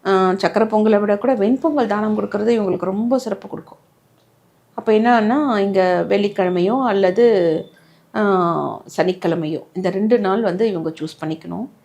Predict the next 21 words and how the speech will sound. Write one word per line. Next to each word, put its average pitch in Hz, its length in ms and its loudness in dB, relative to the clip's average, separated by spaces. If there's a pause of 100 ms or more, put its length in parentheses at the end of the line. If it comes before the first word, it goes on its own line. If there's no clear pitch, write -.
(680)
அப்போ 226 220 2
வந்து 226 200 6
பார்த்தீங்கன்னா, 202 680 0 (460)
புதன்கிழமை 247 540 2
கூட 190 160 2
இவங்க 185 260 0
ஏத்துக்கலாம். 156 520 -2 (320)
புதன், 208 400 -2 (140)
சனி, 190 480 -4 (200)
வெள்ளி 170 460 0 (680)
இந்த 208 140 0
மூணு 254 420 2
நாட்கள்ல 202 560 0
ஏதாச்சும் 220 500 0
ஒரு 196 200 -2
நாட்கள் 185 380 -4
நீங்க 180 200 0
தேர்ந்தெடுத்துக்கோங்க. 175 920 -6 (640)
வெண்பொங்கல் 247 520 4
தானம் 190 320 0
கொடுங்க. 175 360 -8